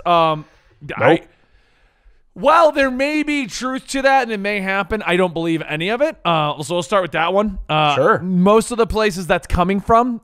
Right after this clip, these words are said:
Speaker 1: are being reinforced by themselves. It's, it's theories and stuff. Like, there's no source outside of themselves stating it.
Speaker 2: Yep, they're just making
Speaker 1: Um,
Speaker 2: them, just making up stuff and throwing it out there and quoting
Speaker 1: Right.
Speaker 2: themselves. And then they, they chain their own articles. So it's like,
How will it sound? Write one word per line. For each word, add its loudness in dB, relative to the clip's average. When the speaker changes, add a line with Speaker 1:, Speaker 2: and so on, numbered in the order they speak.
Speaker 1:
are 4
being -6
reinforced -2
by -2
themselves. -4
It's, -12
it's -6
theories -6
and -14
stuff. -6
Like, 2
there's 2
no 4
source 0
outside 0
of -4
themselves -4
stating -8
it. -20
Speaker 2:
Yep, -2
they're -6
just -6
making 2
Speaker 1:
Um, 4
Speaker 2:
them, -4
just -4
making 2
up -2
stuff 2
and -6
throwing 2
it -2
out 2
there 0
and -4
quoting 2
Speaker 1:
Right. 2
Speaker 2:
themselves. 2
And -4
then -2
they, -2
they 2
chain 2
their 6
own 4
articles. 4
So -2
it's -8
like, 0